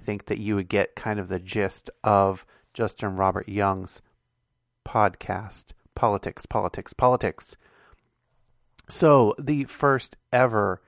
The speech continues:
Contender Card Caucus happened in Iowa, and members or, or participants in this caucus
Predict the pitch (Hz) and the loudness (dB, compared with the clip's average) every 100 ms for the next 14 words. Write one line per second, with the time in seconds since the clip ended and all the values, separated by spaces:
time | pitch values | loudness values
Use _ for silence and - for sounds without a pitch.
0 | _ _ - 139 123 - 131 113 107 - | _ _ -6 -6 -6 -4 -2 0 0 -2
1 | - 123 113 104 95 - - 127 - 95 | -2 2 2 2 -2 -8 -2 -2 -2 -6
2 | - - _ _ _ _ _ 127 120 - | -8 -18 _ _ _ _ _ 0 0 0
3 | 98 - _ _ 147 127 120 - 107 98 | -4 -6 _ _ -2 -2 -2 -2 0 2
4 | 92 92 95 _ _ _ _ _ _ - | 0 -4 -6 _ _ _ _ _ _ -6
5 | 107 101 101 98 98 95 - _ _ _ | -4 0 0 0 -4 -6 -12 _ _ _
6 | _ _ _ _ _ _ _ _ 117 127 | _ _ _ _ _ _ _ _ 2 2
7 | 123 110 104 - - 104 101 98 - 107 | 4 2 2 0 2 2 4 0 0 -2
8 | 101 120 - - 151 - 110 98 - - | 0 -2 -4 -6 -6 -2 -2 -2 -12 -20
9 | _ _ _ 113 107 101 101 104 101 - | _ _ _ -6 -4 -6 -6 -4 -4 -6
10 | - 107 104 98 95 | 0 0 2 -2 -6